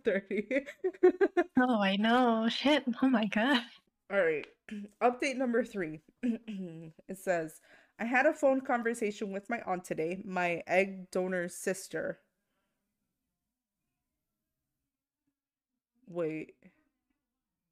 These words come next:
Speaker 1: Huh?
Speaker 2: Her mom's sister.
Speaker 1: Oh, yeah, sorry, the egg donor, duh.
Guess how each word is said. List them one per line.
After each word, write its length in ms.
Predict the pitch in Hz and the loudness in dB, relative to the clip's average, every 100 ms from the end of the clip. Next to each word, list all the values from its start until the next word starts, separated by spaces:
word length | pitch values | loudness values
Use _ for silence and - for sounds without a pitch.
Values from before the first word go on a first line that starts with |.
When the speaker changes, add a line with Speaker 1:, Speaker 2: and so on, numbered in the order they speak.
| _ - | _ -6
Speaker 1:
Huh? 160 | 226 | 2
Speaker 2:
Her 80 | 254 | 4
mom's 380 | 233 226 233 233 | 6 6 4 4
sister. 500 | 240 233 - 220 240 - - _ _ | 0 0 0 0 0 -4 -20 _ _
Speaker 1:
Oh, 380 | 320 392 359 302 | 6 10 8 8
yeah, 320 | 302 302 262 | 6 6 6
sorry, 300 | 196 190 170 | 4 2 0
the 200 | 151 156 | 0 -4
egg 320 | - 180 175 - | -2 0 -2 -4
donor, 320 | - 131 156 | -8 -8 -8
duh. 340 | - 160 151 | -2 0 2